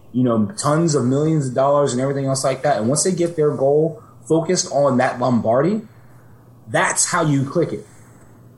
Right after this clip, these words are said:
And that's what's happening right now in Buffalo. Everybody has got their, they, they,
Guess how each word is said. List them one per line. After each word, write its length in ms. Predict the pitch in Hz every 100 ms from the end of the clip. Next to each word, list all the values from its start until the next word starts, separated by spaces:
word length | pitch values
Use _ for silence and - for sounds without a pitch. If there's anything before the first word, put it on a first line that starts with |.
| -
And 220 | 139 131
that's 260 | 156 170 170
what's 200 | 175 170
happening 440 | 139 170 156 147
right 220 | 143 135
now 320 | 135 151 131 120
in 140 | 127
Buffalo. 380 | 127 143 123 107
Everybody 540 | 110 135 156 147 139
has 180 | 120 104
got 360 | 117 127 147 127
their, 160 | 139 123
they, 160 | 123
they, 240 | 113 120